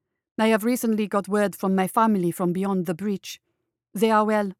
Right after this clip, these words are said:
They wish you well. My wife writes wonderfully long letters, many words. Her handwriting is impeccable.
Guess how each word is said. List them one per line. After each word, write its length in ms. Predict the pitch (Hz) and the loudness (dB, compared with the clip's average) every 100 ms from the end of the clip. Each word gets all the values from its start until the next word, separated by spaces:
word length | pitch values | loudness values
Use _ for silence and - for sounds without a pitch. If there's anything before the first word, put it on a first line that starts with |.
| _ _ _ _ - | _ _ _ _ -8
They 240 | 185 220 | -2 0
wish 240 | 208 240 226 | 0 -4 -2
you 160 | 226 | -2
well. 220 | 190 170 - _ _ _ _ _ _ _ _ | 0 -2 -6 _ _ _ _ _ _ _ _
My 160 | 214 214 | 2 4
wife 340 | 190 208 220 | 4 0 -2
writes 320 | 202 208 180 196 | 0 0 0 0
wonderfully 540 | 220 233 202 220 220 | 2 2 0 -2 0
long 260 | 214 220 208 | 0 0 0
letters, 480 | 214 180 170 - - _ _ _ _ - | -2 -4 -8 -10 -20 _ _ _ _ 0
many 320 | 214 214 185 | 2 4 2
words. 440 | 196 190 170 - - _ _ _ _ _ _ - | 0 -2 -4 -10 -16 _ _ _ _ _ _ -4
Her 180 | 196 196 | 0 2
handwriting 720 | 240 247 214 202 208 220 262 | 4 4 2 2 0 -2 -2
is 140 | 226 | -2
impeccable. 560 | 190 190 233 214 180 | -2 0 -2 -2 -6